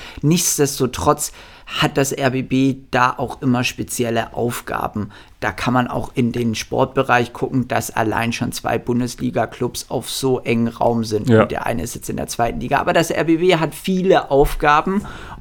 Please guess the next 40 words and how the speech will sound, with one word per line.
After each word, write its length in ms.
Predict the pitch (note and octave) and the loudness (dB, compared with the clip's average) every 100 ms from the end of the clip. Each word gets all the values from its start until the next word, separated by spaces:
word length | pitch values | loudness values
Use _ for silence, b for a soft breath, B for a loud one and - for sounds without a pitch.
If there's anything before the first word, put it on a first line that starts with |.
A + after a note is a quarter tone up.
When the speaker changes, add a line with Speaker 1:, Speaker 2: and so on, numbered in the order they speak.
| - | 4
Speaker 1:
und 460 | D3+ C#3+ C#3+ - - - - - | 6 6 2 -2 -14 -20 -20 -8
ich 180 | - - | -6 0
hoffe, 260 | E3+ G3 F3 | 2 2 2
dass 200 | D3+ D#3 | 2 2
sie 120 | D#3+ | 2
das 200 | D#3+ D#3 | 0 0
in 100 | D3 | -2
der 120 | C#3 | -2
Zukunft 460 | - - D#3 C#3 - | -4 -4 -4 -6 -6
bewältigen 580 | - A#2 B2+ C#3 C#3+ | -2 0 0 -2 -2
können, 380 | C#3+ D3+ D#3 D#3 | -4 -2 0 0
weil 320 | A#2+ A#2+ B2+ - | 0 2 0 -2
es 120 | B2 | -6
ist 280 | - - - - - | -8 -10 -12 -20 -6
wirklich 380 | B2+ B2 C#3+ C#3 | -2 -2 -2 -2
ein 100 | B2+ | 0
sehr, 220 | C3 D3 | 2 4
sehr 200 | C#3+ C3+ | 4 2
wichtiger 520 | F3+ - C#3 A2+ A#2 | -2 -2 0 0 0
und 100 | B2+ | -2
spannender 460 | - B2 A#2+ A2+ G#2 | 0 2 4 2 0
Sender. 420 | G#2 G#2+ G#2+ - B B B | -2 -2 -6 -8 B B B
Meine 380 | A#2 A#2+ G3 G3 | 0 2 2 0
Frage 560 | - - C3+ D#3+ E3 | 0 -2 0 0 0
an 240 | - C3 B2+ | 2 0 2
dich 280 | G3+ - A2 | 0 -2 -6
ist 280 | G#2 - | -6 -4
jetzt, 360 | F#2 - - - B B B | -4 -2 -2 -2 B B B
da 100 | F#2+ | -6
kommen 240 | - D#3 | -2 0
wir 60 | F3 | 2
dann 160 | C#3+ | 2
auch 160 | A#2 C3 | 0 0
schon 220 | C#3+ C3 | 0 0
so 120 | B2+ | 0
langsam 400 | B2+ B2+ D#3 D3 | 0 0 0 0
zum 220 | C3+ - - | 0 -4 -4
Ende 260 | - D3+ A2+ | 0 2 2
der 140 | F#2+ | 2
Folge, 480 | F#2+ - G#2 G#2+ C#3 | -2 -2 0 0 -2